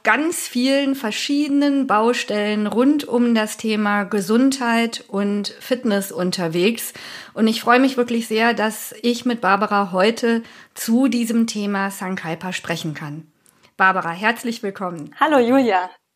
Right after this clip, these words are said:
Speaker 2: vielen Dank für die Einladung. Ich freue mich total, dass, ähm, ich diese Ehre habe, das Thema nochmal aufzuarbeiten und, äh, in Erinnerung zu rufen, gerade in der Hälfte des Jahres. Und du hast ja schon ziemlich viel von mir erzählt,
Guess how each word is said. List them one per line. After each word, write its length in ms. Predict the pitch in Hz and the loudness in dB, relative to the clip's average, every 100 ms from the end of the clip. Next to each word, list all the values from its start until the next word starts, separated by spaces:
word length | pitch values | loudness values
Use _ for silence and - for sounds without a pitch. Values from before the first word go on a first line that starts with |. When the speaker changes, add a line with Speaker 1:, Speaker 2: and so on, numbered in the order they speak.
| _ _ _ | _ _ _
Speaker 2:
vielen 320 | - 294 294 | 0 2 4
Dank 260 | 226 220 - | 2 0 -2
für 100 | 233 | -4
die 160 | 190 - | -2 0
Einladung. 520 | 285 233 208 254 247 | 2 4 2 2 0
Ich 120 | 226 | -2
freue 140 | 226 | -2
mich 140 | 240 247 | -2 -2
total, 420 | 208 185 254 311 | -6 2 2 2
dass, 240 | 226 - | -2 -4
ähm, 400 | 220 220 220 220 - - - - | -4 -2 0 -4 -8 -20 -16 -6
ich 160 | 233 | -2
diese 240 | 269 254 233 | 2 4 4
Ehre 400 | 247 294 277 233 | 4 6 4 4
habe, 320 | 233 220 208 | 2 0 -4
das 220 | 208 208 | -6 -10
Thema 320 | - 269 262 | -2 4 4
nochmal 420 | 214 240 233 220 202 | 4 2 4 4 4
aufzuarbeiten 1080 | - 277 - - 240 196 208 208 208 208 208 | 2 0 -2 -4 0 2 2 0 -4 -4 -8
und, 380 | - 190 196 196 | -6 -6 -6 -8
äh, 280 | - 180 190 | -4 -2 -2
in 100 | 208 | -2
Erinnerung 460 | 196 285 311 220 214 | 0 4 4 4 0
zu 120 | 208 | -4
rufen, 300 | 196 214 247 | -6 -4 -4
gerade 300 | - 202 226 | 2 2 2
in 60 | 196 | 0
der 120 | 185 | 0
Hälfte 360 | 208 262 - | 2 0 0
des 200 | 196 190 | -4 -4
Jahres. 600 | - 277 262 196 302 - _ _ - - - - | -2 2 2 0 -6 -8 _ _ -20 -20 -20 -10
Und 300 | 202 202 190 | -6 -6 -2
du 100 | 214 | 2
hast 220 | 262 262 | 2 4
ja 80 | 240 | 0
schon 320 | 240 233 226 | 0 0 0
ziemlich 280 | - 294 277 | 0 2 2
viel 200 | - 240 | 2 -2
von 360 | 226 214 208 196 - | 0 -2 -2 -4 -4
mir 240 | 208 220 | 0 4
erzählt, 720 | 208 156 185 - - 247 302 | 4 4 0 -2 2 4 4